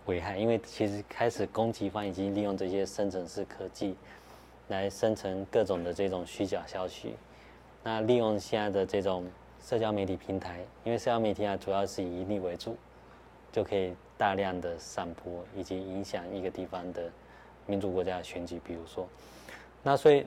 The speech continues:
所以当我们在看到这个生成式科技已经被用来，像之前有一个五角大厦被炸的这个照片，立刻造成这个美国股市下滑了很久。那前一阵子其实有非常多的，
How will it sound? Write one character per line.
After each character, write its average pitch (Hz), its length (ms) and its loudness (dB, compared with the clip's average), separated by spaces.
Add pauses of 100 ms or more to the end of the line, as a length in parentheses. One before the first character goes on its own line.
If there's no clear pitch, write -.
所 - 180 8
以 143 60 10
当 139 260 6
我 117 140 6
们 101 100 4
在 120 140 6
看 123 180 2
到 113 140 6
这 107 80 4
个 107 100 8
生 117 240 2
成 104 160 4
式 101 120 -2
科 104 180 -2
技 110 160 0
已 95 220 -2
经 110 360 0 (600)
被 123 140 6
用 117 160 6
来， 95 300 0
像 107 360 -2 (220)
之 120 140 2
前 110 180 2
有 98 80 4
一 98 40 2
个 104 120 6
五 101 100 2
角 104 160 2
大 98 160 2
厦 98 160 0
被 98 180 2
炸 98 220 0
的 92 160 0
这 87 140 -8
个 92 80 0
照 92 180 -2
片， 90 280 -4 (380)
立 110 120 2
刻 98 100 2
造 107 160 4
成 95 220 -2
这 98 80 2
个 98 80 4
美 90 100 -2
国 87 180 -6
股 87 180 -8
市 92 260 -6
下 101 260 -2
滑 87 220 -8 (540)
了 92 100 -4
很 92 180 -6
久。 104 160 -2 (640)
那 110 140 0
前 104 220 2
一 - 20 0
阵 107 160 4
子 104 100 2
其 104 160 -2
实 101 180 0
有 95 240 4
非 - 180 -4
常 95 180 -2
多 98 140 2
的， 92 200 0